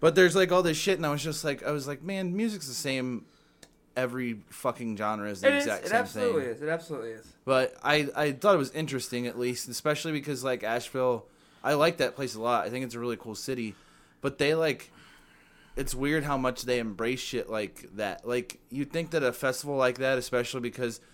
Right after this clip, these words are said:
Speaker 1: you know, electronic music and shit is associated with a lot of drug use. It's associated with, you know,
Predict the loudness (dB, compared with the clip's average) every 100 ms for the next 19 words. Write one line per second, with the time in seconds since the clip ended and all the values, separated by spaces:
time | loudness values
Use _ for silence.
0 | -20 -20 -4 0 2 2 0 0 -2 0
1 | 2 2 0 -2 -4 -6 -2 0 0 0
2 | -2 -2 -2 -2 -2 -2 0 2 0 0
3 | -2 -4 -4 -6 -6 -10 -10 -6 -6 -4
4 | -4 -4 -6 -10 -10 -8 -6 -6